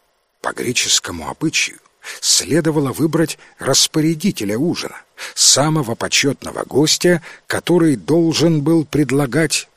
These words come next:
тосты, указывать время, когда пить какое вино, и направлять разговор.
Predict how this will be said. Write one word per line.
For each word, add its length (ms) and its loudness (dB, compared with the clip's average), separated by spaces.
тосты, 560 0
указывать 600 0
время, 520 2
когда 560 -2
пить 320 -4
какое 420 0
вино, 480 -2
и 100 4
направлять 640 2
разговор. 600 -2